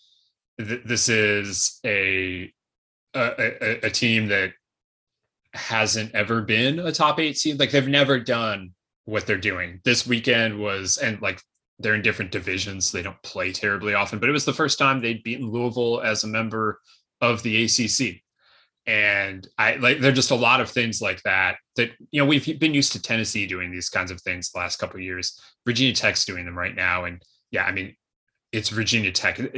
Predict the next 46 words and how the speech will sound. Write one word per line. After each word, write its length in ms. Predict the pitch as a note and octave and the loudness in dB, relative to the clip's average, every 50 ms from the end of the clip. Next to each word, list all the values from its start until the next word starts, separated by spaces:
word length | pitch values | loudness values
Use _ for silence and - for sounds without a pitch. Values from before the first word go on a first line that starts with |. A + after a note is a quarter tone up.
| - - - | -8 -6 -2
Tennessee 420 | - D3 D3 C3 - - C3+ A2 | 0 2 2 4 4 4 2 2
has 320 | G#2+ G#2+ F#2+ F#2 - - - | 2 2 0 0 0 -2 -4
way 400 | B2 A2+ A#2 A#2+ B2+ B2+ A#2+ A#2+ | -6 -6 0 2 4 4 4 4
more 240 | A2+ A2 G#2 G2+ G2 | 2 0 -2 -2 -4
history, 600 | - - A2 - - - G#2 F2+ F2 F2 E2+ - _ _ _ _ _ _ _ - | -2 0 0 0 0 0 -2 -6 -8 -10 -14 -16 _ _ _ _ _ _ _ -14
a 60 | A2 | -12
way 260 | G2+ G#2 A#2 A#2+ A#2+ | -6 -2 2 2 4
more 220 | A#2+ A#2 A2 G#2 G2 | 4 2 2 0 -2
tradition 480 | - - F#2+ G2 G2 F#2+ - G2 F#2 | -2 -4 -4 -4 -2 -4 -4 -6 -6
than 120 | F2+ F2 F2 | -8 -8 -8
Virginia 320 | F#2 F#2 F2+ G2+ F2+ F2 | -10 -10 -10 -10 -10 -8
Tech. 280 | E2+ - F#2 F2 - - | -6 -6 -6 -6 -6 -6
It, 320 | - G2+ - B2+ G2+ G2 - | -10 -10 -6 -8 -8 -6 -4
it 140 | A#2 A2+ - | -2 0 2
should 160 | - C3 A2+ | 2 2 2
n-, 180 | A2+ A#2 B2 - - | 2 0 -2 -2 0
absolutely 600 | A#2+ A2 G#2+ G2+ - - G#2 F#2 F#2+ F#2 F#2+ F#2 | 2 2 2 2 0 -2 -4 -6 -10 -12 -14 -6
not 220 | F#2 F#2 F2+ F2 - | -4 -4 -4 -4 -4
be 60 | F#2 | -8
lost 440 | F2+ F2+ F2+ F2+ F2+ F2+ - - - | -8 -6 -6 -6 -4 -4 -4 -6 -6
what, 220 | G#2 G2 F#2 F#2 - - _ _ - _ _ _ _ | -6 -6 -6 -6 -6 -12 _ _ -20 _ _ _ _
what 160 | B2 A2+ A2+ | -2 -2 2
the 140 | - B2 G#2 | 2 2 4
Hokies 600 | A2+ A2+ G#2+ G2+ - G#2+ G2+ G2+ F#2+ - - - | 4 4 2 2 0 -4 -4 -2 -2 -4 -2 0
and 380 | G2+ F#2+ F#2 F#2 F#2+ F#2 F#2 F2+ _ - | -2 0 0 -2 -2 -4 -8 -10 _ -6
are, 140 | G2+ G2+ G2+ | -6 -4 -4
are 100 | G2+ G2 | -4 -6
doing 240 | G2+ G2+ G2 G2 F#2+ | -6 -6 -6 -6 -4
this 100 | F#2 - | -2 -2
season 380 | - A2 G2 F2+ G2 F#2 F#2 | -2 -2 -2 -4 -4 -4 -6
and, 120 | F#2 F#2 - - | -8 -8 -8 -8
and 140 | G2 F#2+ | -8 -6
what 160 | F#2 G#2 - - | -6 -6 -6 -2
John 220 | - G2 F#2+ F#2 | -2 0 0 0
Szefc 280 | F2+ - - G2+ F#2+ F#2+ | 0 0 2 0 0 0
has 180 | - F#2+ F2 | -2 -6 -6
been 140 | - G2 F#2+ | -6 -6 -8
able 180 | G2 G2 G#2+ G2+ | -8 -8 -10 -12
to 100 | G2 F#2 | -12 -8
do, 360 | - G#2+ G2+ F#2+ F#2+ F#2+ F#2 - _ - - - _ _ _ | -6 -4 -4 -4 -6 -8 -12 -14 _ -20 -20 -20 _ _ _
uh, 160 | G2+ F2+ F#2 | -6 -4 -4
since 320 | F2+ - - A2+ G2+ F#2 - | -2 0 0 0 0 0 0
he 100 | G2+ F#2 | 0 0
arrived 500 | F2+ F2 F2 F2 F2 F2 F2 E2+ - - | -4 -2 -2 -4 -4 -4 -6 -8 -10 -14
in 120 | G2 F#2 | -14 -14
Blacksburg. 560 | F2 - F#2 F2+ F2+ - - - - F#2 F2+ | -10 -4 -2 -2 0 0 0 -2 -4 -6 -2